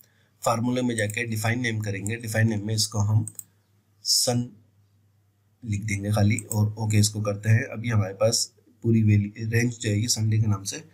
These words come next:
save है। अब यहाँ पे हम इसको sum करेंगे, Sum करके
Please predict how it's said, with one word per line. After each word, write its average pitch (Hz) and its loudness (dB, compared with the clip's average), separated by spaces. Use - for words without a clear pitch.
save - 0
है। - -16
अब 107 2
यहाँ 135 0
पे 214 -2
हम 160 0
इसको 143 -2
sum 139 -2
करेंगे, 123 0
Sum 131 0
करके 110 -4